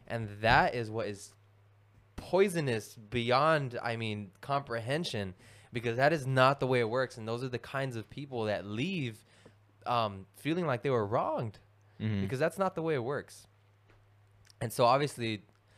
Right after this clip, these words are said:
Speaker 1: um, and then so I
Speaker 2: But he's still in it though, so.
Speaker 1: Yeah. Um,
Speaker 2: Like, he wasn't one of the people that joined thinking that and quit. He still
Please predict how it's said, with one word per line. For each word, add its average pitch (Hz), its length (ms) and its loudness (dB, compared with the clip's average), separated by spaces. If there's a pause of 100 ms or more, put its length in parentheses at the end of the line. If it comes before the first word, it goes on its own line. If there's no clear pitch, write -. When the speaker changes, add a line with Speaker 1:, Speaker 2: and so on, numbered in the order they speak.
(160)
Speaker 1:
um, 107 340 4
and 131 100 -2
then 151 100 0
so - 360 -2
I 151 160 6
Speaker 2:
But 254 80 10
he's 196 160 6
still 139 240 2
in 123 140 -2
it 92 140 -6
though, 78 180 -6
so. 87 340 -10 (200)
Speaker 1:
Yeah. 147 240 0 (420)
Um, 104 380 2 (500)
Speaker 2:
Like, 98 140 -8
he 110 140 -2
wasn't 107 300 0
one 95 140 -2
of 98 60 -4
the 90 80 -6
people 98 260 -6
that 82 160 -2
joined 90 300 -4
thinking 87 280 -6
that 85 180 0
and 82 160 -12
quit. 101 360 -4 (380)
He 123 140 -6
still 139 440 -4